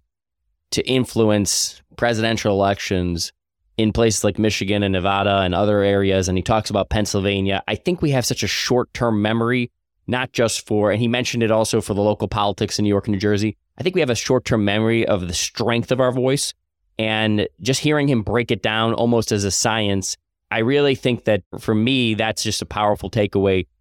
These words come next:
to remember that, 'cause I just, I think people think it's all happenstance or it just sort of happens or the deck is stacked for the candidate you like, against the candidate you don't like. I don't know. I think again and again, when you hear people who are in this and understand it,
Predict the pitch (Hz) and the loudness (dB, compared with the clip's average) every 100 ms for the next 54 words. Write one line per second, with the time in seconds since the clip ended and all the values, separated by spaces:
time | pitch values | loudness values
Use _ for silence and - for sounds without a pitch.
0 | _ - 107 95 120 139 107 92 92 - | _ -2 -2 0 0 2 0 0 -2 -4
1 | 117 - 127 - 175 - 127 - 190 - | -4 -4 -6 -4 -4 -4 -6 -2 -4 -4
2 | 147 123 - 123 113 120 110 127 127 123 | -6 -6 -4 -2 0 0 0 -4 -4 -4
3 | - 123 113 104 - _ _ _ _ 110 | -2 0 0 -4 -8 _ _ _ _ 0
4 | 104 101 131 123 - 120 - 123 117 120 | 2 2 2 0 2 0 0 -4 -2 0
5 | 113 107 107 95 92 90 123 - 120 - | 2 2 2 0 -4 -4 -4 -2 -2 0
6 | 123 113 110 - _ _ _ - 151 147 | -2 -4 -6 -14 _ _ _ -6 0 0
7 | - 143 131 127 107 117 113 113 98 95 | 0 -4 0 0 2 2 2 0 -2 -4
8 | 131 131 - 123 120 113 117 113 104 113 | -4 -2 -2 -2 0 2 2 2 0 0
9 | - _ 143 135 104 92 - - 139 139 | -2 _ -2 0 2 0 -4 -6 -6 -2
10 | 170 147 117 147 151 147 123 131 123 117 | -2 -2 -2 -2 0 0 0 0 0 0
11 | 107 135 127 131 123 120 117 104 - 123 | 2 0 0 -2 -2 0 2 2 2 2
12 | 135 123 117 - _ _ - - 104 113 | 2 2 0 -4 _ _ -14 -6 -2 0
13 | 110 - - 123 127 107 95 - | 2 0 -2 0 0 0 -2 -4